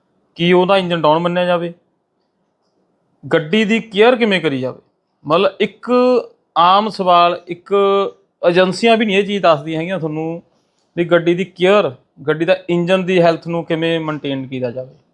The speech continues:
ਉਹ ਵਰਕਸ਼ਾਪ 'ਚ ਲੈ ਕੇ ਜਾਵਾਂਗੇ ਜਿਨ੍ਹਾਂ ਦੀ ਤੀਜੀ ਪੀੜ੍ਹੀ ਇਹ ਕੰਮ ਕਰ ਰਹੀ ਹੈ ਇਸ ਟਾਈਮ। ਇੰਜਨ ਦਾ ਉਹਨਾਂ ਨੂੰ ਮਤਲਬ ਨਟ ਨਟ ਦਾ ਪਤਾ, ਪੁਰਜੇ ਪੁਰਜੇ ਦਾ ਪਤਾ,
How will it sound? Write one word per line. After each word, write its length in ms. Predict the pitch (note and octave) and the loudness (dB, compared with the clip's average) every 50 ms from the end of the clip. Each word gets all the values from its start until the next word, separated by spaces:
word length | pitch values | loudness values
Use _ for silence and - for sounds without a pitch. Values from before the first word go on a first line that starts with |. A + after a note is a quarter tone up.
| _ | _
ਉਹ 480 | - - G3 G#3 A3+ A#3 A#3+ A#3 A3+ A#3 - - | -8 0 2 4 6 6 6 4 2 -2 -8 -4
ਵਰਕਸ਼ਾਪ 400 | F3 F#3 E3 - - F#3+ F3+ E3+ | -2 -2 -2 0 0 0 0 0
'ਚ 40 | E3+ | 0
ਲੈ 140 | F3+ F3+ F3 | 0 0 0
ਕੇ 140 | D#3+ F3 E3+ | 0 0 -4
ਜਾਵਾਂਗੇ 440 | D#3 C#3+ C#3+ E3 F3 F3+ F#3 F#3 F3+ | -2 -2 -2 0 -2 -2 -2 -4 -6
ਜਿਨ੍ਹਾਂ 220 | F3+ F3 G3 G3 | -4 -4 -4 -4
ਦੀ 80 | G#3+ G3+ | -4 -6
ਤੀਜੀ 400 | - - G3 F3+ D#3 F3+ G3+ G3 | -6 -6 -6 -4 -2 -2 -2 -2
ਪੀੜ੍ਹੀ 220 | F#3 G3+ G#3+ G#3+ | -2 -2 0 2
ਇਹ 140 | G#3 G#3 G3+ | 4 4 4
ਕੰਮ 220 | G3+ F3+ E3+ E3 | 2 0 0 0
ਕਰ 140 | D3 D3+ C3+ | 0 0 0
ਰਹੀ 300 | B2+ B2+ A#2 A#2+ A#2+ B2 | 0 -2 -8 -8 -8 -10
ਹੈ 60 | B2 | -10
ਇਸ 80 | A#2+ - | -10 -12
ਟਾਈਮ। 180 | _ - B2+ - _ - | _ -20 -20 -20 _ -2
ਇੰਜਨ 360 | D#3 E3 E3 E3 F#3 F#3+ F#3 | 0 0 2 2 2 2 2
ਦਾ 60 | F#3+ | 2
ਉਹਨਾਂ 180 | G3 G3+ G#3+ A3 | 2 2 2 0
ਨੂੰ 220 | G#3+ G#3 G#3 G3 | 0 0 -2 0
ਮਤਲਬ 280 | F#3+ F#3 F3+ G3 F#3+ F#3 | -2 -2 -2 -2 -4 -2
ਨਟ 240 | F3+ F3 F3+ F3+ - | 0 0 0 0 0
ਨਟ 240 | F#3+ F#3 F3+ E3+ | -2 -2 0 0
ਦਾ 140 | F3 E3+ E3 | 0 0 -2
ਪਤਾ, 420 | D3+ D3+ C#3+ C#3 C3+ C3 C3+ C#3 - | -2 -2 -4 -4 -4 -4 -6 -8 -8
ਪੁਰਜੇ 260 | - D#3 D3+ C#3 E3 E3 | -6 -4 -4 -2 -4 -4
ਪੁਰਜੇ 320 | D#3+ D#3+ D#3 C#3 C#3+ D#3+ | -2 -2 -4 -2 -2 -4
ਦਾ 100 | D3+ C#3+ | -4 -4
ਪਤਾ, 280 | - B2+ - - - | -4 -6 -14 -16 -18